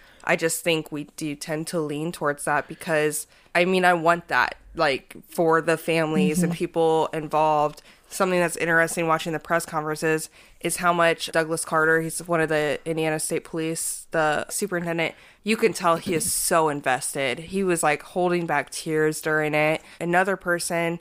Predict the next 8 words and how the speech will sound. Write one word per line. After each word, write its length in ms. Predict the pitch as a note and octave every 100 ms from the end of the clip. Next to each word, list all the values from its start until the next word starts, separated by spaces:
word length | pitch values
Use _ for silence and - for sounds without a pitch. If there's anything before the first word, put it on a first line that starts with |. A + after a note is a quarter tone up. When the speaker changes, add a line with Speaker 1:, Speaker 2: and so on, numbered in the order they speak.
| - -
Speaker 1:
her, 540 | F#3+ F3+ F3 E3 D3+
Libby's 320 | F3 F#3+ F3+ -
sister, 640 | G#3 - - D#3+ D#3 E3
Kelsey, 380 | - F#3+ G3+ F3
she 240 | E3 - A#3
is 400 | A3 F3+ - - _ -
so 440 | - - A3+ G3+ -
involved. 580 | D#3+ D#3+ C3 - -